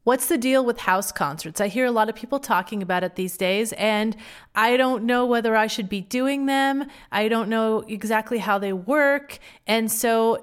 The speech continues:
that is what I'm gonna do for you today. I'm gonna talk about why you should do house concerts, especially as an indie. I think this is the bread and butter of what you can bring in income-wise. So we're gonna talk about why house concerts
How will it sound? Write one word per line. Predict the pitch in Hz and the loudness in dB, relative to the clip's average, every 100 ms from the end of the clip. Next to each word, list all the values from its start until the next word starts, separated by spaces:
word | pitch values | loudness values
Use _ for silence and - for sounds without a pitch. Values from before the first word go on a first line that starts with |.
| - | -2
that | 196 254 320 | 2 2 2
is | 214 | -2
what | 214 226 | -2 0
I'm | 214 214 | 0 0
gonna | 214 208 | 0 0
do | 208 233 | -2 -4
for | 226 | -4
you | 202 | -4
today. | 196 202 190 185 | -4 -4 -2 0
I'm | - 233 | 0 0
gonna | 262 | -2
talk | 240 220 208 | -2 -4 0
about | 202 196 | -2 -2
why | 180 175 190 220 | -2 2 4 4
you | 262 269 202 208 | 0 -2 -4 -6
should | - 190 | -6 -6
do | 190 | -6
house | 180 151 170 | -4 -6 -6
concerts, | - 185 190 247 240 - - - - | -4 -4 -2 -4 -4 -10 -14 -14 -6
especially | 202 - 240 247 269 | -4 -2 -2 0 -2
as | 202 196 | 0 -2
an | 190 | -4
indie. | - 202 220 254 - | -4 -4 -2 -2 -2
I | 220 | -2
think | 214 220 | -4 -6
this | 214 220 | -6 -6
is | 214 | -8
the | 190 | -10
bread | 175 - 208 220 233 | -12 -6 0 0 0
and | 190 190 | -2 -2
butter | 185 185 180 | 0 0 0
of | 160 175 180 | -2 -4 -2
what | 190 - | -2 -2
you | 196 | -6
can | 196 196 180 | -6 -6 -6
bring | 185 180 175 | -4 -4 -4
in | 175 165 | -6 -6
income-wise. | 165 175 185 185 170 165 143 139 - - - - - | -6 -8 -8 -6 -6 -6 -6 -8 -10 -12 -16 -20 -16
So | - - 214 196 196 | -8 0 2 4 2
we're | 214 | -2
gonna | 233 | -2
talk | 247 | -2
about | 226 202 - - - - | 0 0 0 -6 -20 -10
why | 180 208 214 254 302 - | 2 4 6 4 0 -2
house | - 233 262 - | 0 0 0 -4
concerts | - 262 254 - 294 294 - | -2 -2 -2 -4 -4 -6 -12